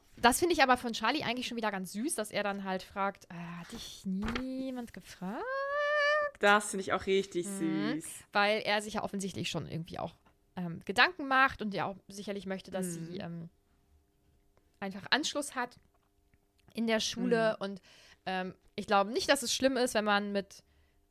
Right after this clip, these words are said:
Speaker 1: äh, ich muss eben überlegen, wie alt sie ist. Sechzehn oder siebzehn?
Speaker 2: Siebzehn, oder?
Speaker 1: Siebzehn? Ja,
Speaker 2: Ja,
Speaker 1: siebzehn.
Speaker 2: siebzehn.
Speaker 1: Ähm, dass man mit siebzehn dann nicht unbedingt ein Date hat. Ich denke, es gibt, ähm, Schlimmeres. Aber ich glaube, mit
Speaker 2: Mhm.
Speaker 1: siebzehn selbst,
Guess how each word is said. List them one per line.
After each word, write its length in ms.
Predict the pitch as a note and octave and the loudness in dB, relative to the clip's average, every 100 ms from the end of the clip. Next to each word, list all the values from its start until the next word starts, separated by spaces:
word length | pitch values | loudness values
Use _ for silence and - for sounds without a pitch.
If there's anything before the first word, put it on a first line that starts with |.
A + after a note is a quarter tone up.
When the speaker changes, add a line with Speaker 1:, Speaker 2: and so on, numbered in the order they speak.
| _ - | _ -8
Speaker 1:
äh, 120 | G3+ | -6
ich 60 | G3 | -6
muss 120 | F#3+ | -8
eben 100 | G#3 | -2
überlegen, 300 | G3 G3+ G3+ | 0 0 -2
wie 100 | G3+ | 0
alt 160 | G3 | 0
sie 120 | - - | 0 -4
ist. 260 | F3 - _ _ _ _ _ _ - | -4 -6 _ _ _ _ _ _ -2
Sechzehn 400 | G#3 G#3+ - B3+ | -2 0 -4 0
oder 160 | G3 | 0
siebzehn? 360 | F#3 G#3+ - D#4 | 0 -4 -6 -6
Speaker 2:
Siebzehn, 220 | E4+ F3+ | -2 -4
oder? 180 | F3 C#4 | -4 -8
Speaker 1:
Siebzehn? 400 | - B3 - E4 E4+ _ _ _ _ _ _ | -8 -10 -8 -12 -12 _ _ _ _ _ _
Ja, 420 | - B3 B3+ A#3 - | 6 8 8 4 -2
Speaker 2:
Ja, 40 | G#3+ | -4
Speaker 1:
siebzehn. 340 | F#3+ - F3+ | -2 -2 -4
Speaker 2:
siebzehn. 280 | F3 - E3 - - | -6 -10 -12 -12 -4
Speaker 1:
Ähm, 300 | G#3+ G#3 G3+ | -2 -2 -2
dass 160 | G#3+ | -2
man 160 | A3 A3+ | -2 -4
mit 120 | A3 | -4
siebzehn 320 | A#3 A3 A#3+ | -6 0 2
dann 180 | G#3+ G#3 | 6 6
nicht 140 | G#3 G#3 | 6 4
unbedingt 320 | G#3 G3 F#3 | 4 4 4
ein 60 | |
Date 220 | F#3 G3 G#3+ | 6 6 6
hat. 180 | G3+ - | 2 0
Ich 100 | - | -2
denke, 220 | F#3 F#3+ | 0 0
es 100 | F#3 | -4
gibt, 300 | F3+ - - - | -8 -10 -14 -4
ähm, 340 | F3+ F3 F3 - | -2 -2 -6 -8
Schlimmeres. 640 | - C4 C#4 B3+ B3 B3 - - - - | -4 2 4 6 6 4 -4 -16 -16 2
Aber 440 | G3 G3+ G#3 G#3 | 6 6 8 6
ich 120 | - - | 4 4
glaube, 300 | G3+ G#3 G#3+ | 6 6 4
mit 140 | G3+ | 0
Speaker 2:
Mhm. 40 | F3+ | -2
Speaker 1:
siebzehn 320 | F3+ A3 G3 | -2 -2 4
selbst, 580 | F#3+ A#3 B3 - - | 6 6 6 -2 -10